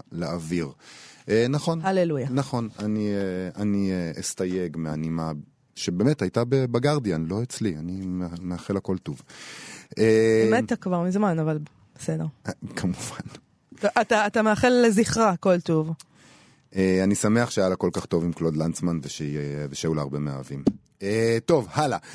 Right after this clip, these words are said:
Speaker 1: <laughs> ביום שבת, אה, העשרים ושבעה בינואר, מציינים את יום הזיכרון הבינלאומי לשואה,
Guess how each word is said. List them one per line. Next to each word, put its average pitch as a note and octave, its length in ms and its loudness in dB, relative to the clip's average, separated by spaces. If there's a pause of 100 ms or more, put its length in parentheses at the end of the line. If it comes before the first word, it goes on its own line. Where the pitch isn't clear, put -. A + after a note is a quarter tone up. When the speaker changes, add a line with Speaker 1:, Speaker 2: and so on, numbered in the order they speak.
(220)
Speaker 1:
<laughs> - 840 -12
ביום D3+ 300 4
שבת, A2+ 600 0
אה, E2+ 280 2
העשרים G2+ 320 0
ושבעה F#2 680 0
בינואר, E2+ 680 0
מציינים F2+ 540 -2
את E2+ 120 -6
יום F#2 120 0
הזיכרון F2 500 -4
הבינלאומי D#2 520 -2
לשואה, A#2 520 -2